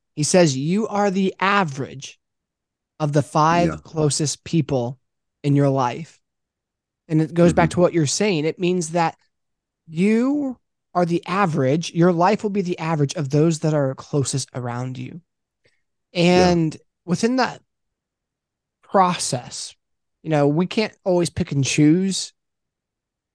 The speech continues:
Speaker 1: uh, where you were born into and the relationships that stem from that, but you can choose how those relationships and the boundaries as you grow as an adult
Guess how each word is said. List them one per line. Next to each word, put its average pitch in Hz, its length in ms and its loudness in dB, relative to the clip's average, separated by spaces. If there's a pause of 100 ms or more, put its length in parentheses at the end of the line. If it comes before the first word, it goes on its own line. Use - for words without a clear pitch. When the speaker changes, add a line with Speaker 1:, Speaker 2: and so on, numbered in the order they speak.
(540)
Speaker 1:
uh, 139 400 0 (840)
where 160 320 4
you 180 160 4
were 156 80 4
born 147 300 2
into 156 440 -2
and 160 140 -2
the 139 60 -2
relationships 143 800 -4
that - 260 -10
stem 160 580 -2 (340)
from 175 380 2
that, 214 300 -2 (680)
but 165 140 -10
you 156 160 -2
can 233 500 -2
choose 143 800 0 (1600)
how 185 420 0
those 160 320 0
relationships 143 680 -2
and 151 180 -4
the 139 60 -4
boundaries 139 520 -4
as 131 220 -6
you 131 80 -2
grow 139 200 -2
as 135 120 -2
an 131 60 -4
adult 147 580 -4